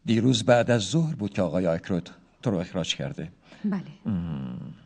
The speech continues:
Speaker 1: صحبتی که شما با آقای آکروید کردید در دفتر کارش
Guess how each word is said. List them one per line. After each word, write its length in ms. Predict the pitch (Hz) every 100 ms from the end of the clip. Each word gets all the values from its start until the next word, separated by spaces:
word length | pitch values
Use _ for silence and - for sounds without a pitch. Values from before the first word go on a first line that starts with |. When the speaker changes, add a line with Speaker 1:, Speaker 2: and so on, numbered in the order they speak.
| _ _ _ _ _ - - - - - -
Speaker 1:
صحبتی 380 | - 233 262 247
که 100 | 185
شما 260 | - 113
با 100 | 82
آقای 220 | 76 80
آکروید 380 | 76 80 - 76
کردید 560 | - 90 85 151 98 -
در 120 | 87
دفتر 360 | 80 73 - 73
کارش 680 | - - 80 143 78 - -